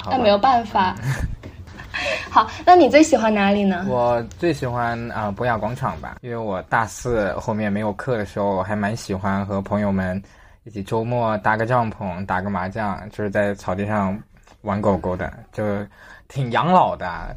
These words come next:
Speaker 1: 对，因为就是你们知道我有很多露营的设备，有帐篷，有野餐垫，就都还挺齐全。然后刚好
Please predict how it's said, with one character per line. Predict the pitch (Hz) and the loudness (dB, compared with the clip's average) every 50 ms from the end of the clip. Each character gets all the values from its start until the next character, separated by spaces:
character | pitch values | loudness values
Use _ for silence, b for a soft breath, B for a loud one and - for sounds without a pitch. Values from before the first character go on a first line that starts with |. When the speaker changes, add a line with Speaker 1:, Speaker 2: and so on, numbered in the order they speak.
| - - | -10 -6
Speaker 1:
对， | 127 123 113 101 87 85 95 | -4 -4 -2 -4 -4 -6 -6
因 | 143 151 | -2 0
为 | 165 170 160 - b b b b b b b b _ | 0 0 0 -2 b b b b b b b b _
就 | - - | -14 -10
是 | 131 135 | -8 -6
你 | 127 117 | -6 -6
们 | 107 110 107 | -6 -8 -4
知 | - 135 | 0 4
道 | 127 120 | 4 4
我 | 113 110 110 | 4 4 2
有 | 113 113 110 113 | 2 2 0 0
很 | 113 - 110 104 | -2 -2 -4 -4
多 | 104 113 113 113 113 113 113 | -2 -4 -2 -2 0 -2 0
露 | 120 131 139 131 | 0 0 0 0
营 | 117 98 95 95 | 0 -2 -4 -4
的 | 110 107 104 | -4 -4 -4
设 | - - 143 127 117 110 | -4 -2 0 0 0 0
备， | 95 104 104 95 90 80 80 | -2 -4 -4 -4 -4 -6 -8
有 | 85 85 90 | -8 -10 -10
帐 | 98 - 117 110 107 | -8 -6 -6 -6 -6
篷， | 101 - - 98 90 87 90 90 | -8 -8 -6 -6 -6 -6 -6 -4
有 | 95 101 | -4 -4
野 | 95 90 92 | -4 -4 -4
餐 | 98 95 92 | -6 -6 -4
垫， | 92 101 98 95 85 92 | -2 -2 -2 -2 -4 -4
就 | - - 110 104 101 101 101 | -2 -2 0 2 2 0 0
都 | 101 - 117 | -2 -2 -2
还 | 107 110 107 | 0 2 0
挺 | 104 - - 98 92 | 0 0 -2 -4 -4
齐 | 90 - - 95 | -4 -4 -6 -6
全。 | 95 - - 90 87 - | -4 -4 -6 -6 -6 -6
然 | 95 104 | -4 -4
后 | 113 110 | -4 0
刚 | - 120 120 | 0 0 0
好 | 117 120 98 92 92 | 0 0 -2 -2 -4